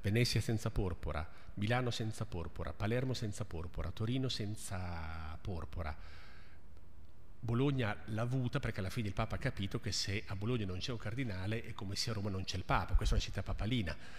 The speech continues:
se manchi il rosso manca tutto, e poi la,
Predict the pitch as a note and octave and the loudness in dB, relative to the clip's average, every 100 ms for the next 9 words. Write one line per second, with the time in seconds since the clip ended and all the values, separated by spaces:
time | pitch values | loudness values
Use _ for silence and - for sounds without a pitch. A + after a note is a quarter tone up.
0 | - - G#2 A2 G#2 G#2+ F#2+ G2 - F#2 | -4 -2 -2 -2 0 0 0 0 0 0
1 | F2 - D3 A2 - C#2+ - - - - | -2 -2 0 -2 -2 -6 -6 -6 -4 0
2 | G2 - G2+ F2 | 0 8 8 8